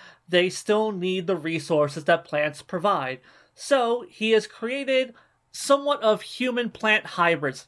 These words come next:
neither human nor plant, humans that have the resiliency and the benefits of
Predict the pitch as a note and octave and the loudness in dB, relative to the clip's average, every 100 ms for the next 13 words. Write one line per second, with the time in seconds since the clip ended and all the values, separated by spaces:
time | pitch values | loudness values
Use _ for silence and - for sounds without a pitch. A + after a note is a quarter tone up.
0 | - D#3+ D#3 D#3 - C#4+ C#4 C4 B3+ - | -2 0 0 -2 -4 -4 -2 -4 -6 -10
1 | E3 D#3+ D3 D3 G#3 G3 G3 - _ - | -2 0 0 -2 0 2 0 -6 _ -8
2 | C4 C4+ B3+ B3+ - G#3 D#3+ F#3 F#3+ F#3 | -4 0 0 0 0 0 2 4 6 4
3 | - - _ - F3+ E3+ E3+ D3+ A3+ A3+ | 0 -20 _ 0 0 2 -2 2 2 2
4 | A3 - A3 G3+ F3+ F3 F3+ E3+ E3 E3+ | -2 -4 -6 -4 -2 0 0 2 0 0
5 | F3 D#3+ - - - E3+ D3+ C#3+ | -2 -4 -6 -14 -2 2 2 0